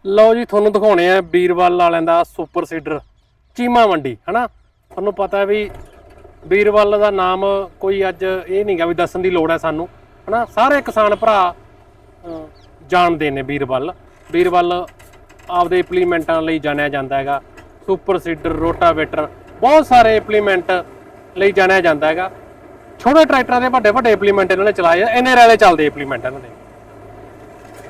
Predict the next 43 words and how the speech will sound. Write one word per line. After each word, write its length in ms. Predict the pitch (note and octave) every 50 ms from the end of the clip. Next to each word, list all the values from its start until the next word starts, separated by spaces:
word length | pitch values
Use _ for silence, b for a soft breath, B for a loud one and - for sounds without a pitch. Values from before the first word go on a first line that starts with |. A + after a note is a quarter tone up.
| - -
ਜੇ 80 | - A#3+
ਆਪਾਂ 240 | C4 C4 C#4+ C#4+ C4
ਸੁਪਰ 280 | - C4 A#3 - C#4
ਸੀਡਰ 240 | B3+ C4 C4+ A#3+ C4
ਦੀ 140 | B3 C4+ A#3
ਗੱਲ 180 | B3 A#3+ A#3+ A#3
ਕਰੀਏ 340 | A#3 A3+ A3+ G#3+ A3+ A3 G#3+ - - - - - - -
ਤਾਂ 120 | - B3+
ਇਹ 80 | C#4 C4+
ਸੁਪਰ 320 | - - A#3 - - A#3+
ਸੀਡਰ 240 | - - B3 G#3+ G#3+
ਹੈ, 140 | G#3 G#3 G#3+ G#3 - - - - -
ਕਿਉਂਕਿ 200 | C4 C4 C4 D4
ਥਾਂ 280 | - - A#3+ B3 B3+ B3
ਕਿਤੇ 240 | C4 B3+ C#4 C4+
ਹੈ 160 | G#3+ A3+ A#3+ C4
ਨਹੀਂ 120 | D4+ D4+
ਸੀਗਾ 320 | - C#4 C#4 C4 C4+ B3+ - - - - - - - -
ਚਲਾਉਣ 300 | B3 A#3+ A#3+ A#3 A#3 A#3
ਨੂੰ, 220 | A#3 A#3+ A3+ G#3+
ਹਨਾ? 200 | B3+ D4+ D4+ C#4+ - - - - - - - -
ਤਾਂ 320 | B3+ B3 B3 B3 A#3+ A#3+
ਫਿਰ 160 | A3+ A#3+ A#3+ A#3+ B3 A#3+ A#3 - - -
ਕਿਤੇ 260 | A#3 A3+ - A#3+ A#3 A3+ - - - - - - - - - - - - - - - - - - - - - -
ਇਹੋ 140 | A3 A3+ A#3+
ਜਿਹੇ 120 | B3 B3
ਥਾਂ 160 | A3 A#3 A#3+
ਤੇ 80 | A#3 B3+
ਚਲਾ 220 | A#3+ A#3+ A#3 G#3+
ਕੇ 100 | G3+ G#3
ਦੇਖਣਾ 340 | F#3+ F#3 E3 - E3 E3+ D3
ਸੀਗਾ 220 | C3+ D3 D#3 E3+ E3
ਆਪਾਂ, 240 | - - D#3+ F#3+ G3+ - - - - - - - - -
ਕਿਉਂ-, 140 | - B3 C4 B3+ - - - - - -
ਕਿਉਂਕਿ 240 | - A#3+ A#3+ - C4
ਥਾਂ 280 | B3 - A3 G#3+ A3 A3
ਮਿਲ 200 | A3 A3 A3 G#3
ਜਾਂਦਾ 220 | G#3+ A3 G#3+ G#3
ਤਾਂ 120 | G3+ G#3 G3
ਚੰਗੀ 300 | G#3 G3 F#3 F#3 E3 D3+
ਗੱਲ 160 | D3+ C#3+ C3+
ਸੀਗੀ, 260 | A#2 C3+ C#3 D3 C#3+ B2 - - - - - - - - - - - - - - - - - - - - - -
ਹਨਾ? 100 | A3